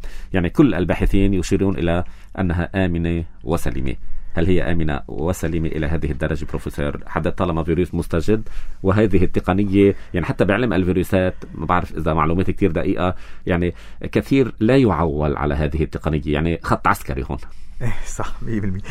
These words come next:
Speaker 1: وي.
Speaker 2: ل-، ل-، ل-، لأنه التجربة كانت من البداية، آه، كانت، آه، مثل ما قلنا، آه،
Speaker 1: مرعبة.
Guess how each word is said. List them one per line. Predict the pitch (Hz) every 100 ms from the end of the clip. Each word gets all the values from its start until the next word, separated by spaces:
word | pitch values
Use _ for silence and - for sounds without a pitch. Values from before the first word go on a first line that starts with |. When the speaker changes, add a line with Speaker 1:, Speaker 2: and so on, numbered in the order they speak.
| -
Speaker 1:
وي. | 92 - 104 104
Speaker 2:
ل-، | 120
ل-، | 123 - 123 98 101 98
ل-، | 101 - 101 87 101
لأنه | 113 - 180 180 151 131
التجربة | 113 - 127 117 110 101 90 90 78 - - - -
كانت | 104 101 87
من | 87 101
البداية، | 127 113 104 101 117 110 87 73 - - - - - -
آه، | 95 92 92 90 90 87 87 82 85 85 90
كانت، | - 110 107 98 -
آه، | 98 95
مثل | - 98 -
ما | 101
قلنا، | 95 120 113 107 101 - 101
آه، |
Speaker 1:
مرعبة. | 104 117 101 85